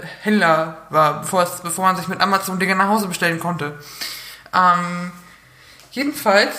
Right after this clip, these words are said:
äh, wenn du dir mal auf Twitter nach,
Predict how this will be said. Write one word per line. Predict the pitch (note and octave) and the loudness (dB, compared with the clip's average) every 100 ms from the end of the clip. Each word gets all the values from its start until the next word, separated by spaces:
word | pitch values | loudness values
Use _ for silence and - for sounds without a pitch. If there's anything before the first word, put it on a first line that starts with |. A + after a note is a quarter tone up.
| - - - _ _ _ _ _ _ - - | -12 -20 -20 _ _ _ _ _ _ -18 -2
äh, | F#3+ F3+ | 2 2
wenn | G3 | 2
du | B3 | 2
dir | A#3 | 2
mal | G#3+ | 2
auf | F#3 | 0
Twitter | - D#4 C#4 | -2 0 2
nach, | G#3 G#3 | 2 0